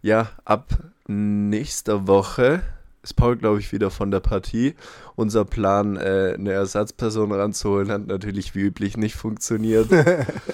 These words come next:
Speaker 1: Das
Speaker 2: Es gab einfach, wir haben ja den Aufruf gestartet, es gab einfach so viele Leute, die sich gemeldet haben, die Bock haben mitzumachen.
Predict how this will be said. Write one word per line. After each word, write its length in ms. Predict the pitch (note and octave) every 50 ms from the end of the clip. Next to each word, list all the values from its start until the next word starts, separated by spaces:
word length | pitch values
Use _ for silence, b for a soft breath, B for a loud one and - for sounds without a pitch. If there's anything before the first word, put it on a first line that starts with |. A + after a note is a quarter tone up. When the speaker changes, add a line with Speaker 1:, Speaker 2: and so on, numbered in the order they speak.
| - b b b b b b b b b b b
Speaker 1:
Das 120 | - G#2 B2+
Speaker 2:
Es 180 | B2 - -
gab 300 | - C#3 C#3 C#3+ D3+ C#3+
einfach, 260 | C3+ C#3 C3+ C3 C3+ B2+
wir 80 | C#3
haben 100 | C#3 C#3+
ja 80 | D3 C#3+
den 160 | C#3+ D3 D3
Aufruf 440 | D3+ D3+ D#3 E3 - - D#3 C#3 -
gestartet, 500 | - C#3 - - - C3 C3 C#3 C3 A#2+
es 160 | B2 - -
gab 220 | - C3+ C3+ C3+
einfach 320 | C3+ C3 B2+ B2+ B2 B2+ -
so 340 | - - C3 C#3 C#3+ C#3+ C#3
viele 380 | - - C#3+ C#3+ C#3 C#3 C3
Leute, 480 | B2+ B2+ C3 C3+ C#3 C3 B2+ B2+ C3+ B B B B B B B B _
die 80 | - B2+
sich 220 | A2+ - A#2 -
gemeldet 440 | - C#3 B2+ C3 C3+ C#3 C3+ C3 A#2
haben, 200 | C3 B2 B2+ A#2+
die 100 | B2 B2
Bock 240 | - C3+ C3+ C3 -
haben 160 | C3 B2+ C3
mitzumachen. 720 | C#3 C3+ - - C3+ B2+ B2+ B2+ B2 A#2+ C3 C3 C3 -